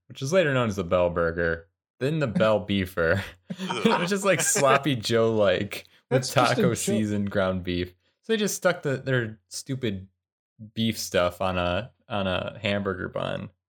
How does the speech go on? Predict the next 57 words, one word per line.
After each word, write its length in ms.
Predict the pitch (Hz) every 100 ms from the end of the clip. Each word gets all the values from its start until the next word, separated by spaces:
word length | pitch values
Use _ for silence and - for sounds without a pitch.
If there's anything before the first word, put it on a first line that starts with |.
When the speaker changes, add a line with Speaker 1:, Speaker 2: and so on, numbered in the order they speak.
| _ -
Speaker 1:
along 200 | 98 95
Speaker 3:
Yes. 40 | 95
Speaker 1:
with, 80 | 95
like, 180 | 92
le-, 300 | 95 95 - - _ _ _ _
like, 100 | 135
it's 140 | 135 139
really 180 | 143 123
just, 320 | 120 113 -
you 140 | 117
just, 220 | 120 -
they 100 | 127
just, 200 | 120 - _ _
you 120 | 127
know, 220 | 85 87 - _ -
you've 100 | 120
heard 140 | 95
this 140 | 82 -
before. 260 | - 87
They 60 | 90
have 100 | 92
the 60 | 87
five 280 | 95 95
ingredients 520 | 90 90 90 87 82 -
and 100 | 85
they 60 |
just 280 | 85 87 - _ _ _ -
mix 240 | 92 -
and 100 | 87
match 280 | 87 87 -
it 100 | -
in 80 | 87
a 40 |
different 340 | 85 - - 87
way, 180 | 85
and 80 | 85
it's 140 | 85 -
a 40 |
different 320 | 87 - -
thing. 300 | 90 92 90 - _ _ _ 120
Speaker 2:
Oh, 40 | 120 135
yeah. 100 | 147
Speaker 3:
Yes. 240 | 123 - - _ _ _ _
Um, 340 | 165 165 151 -
Speaker 1:
But 120 | 113
maybe 140 | 135 165
that 180 | 156
Speaker 3:
some 100 | 135
Speaker 1:
reminds 320 | 123 113 120 107
people 300 | 117 113 107
that, 160 | 104
wait 160 | 113 113
a 40 |
minute, 340 | 90 90 92 -
this 160 | 123 135
isn't 280 | 123 104 104
how, 320 | 113 117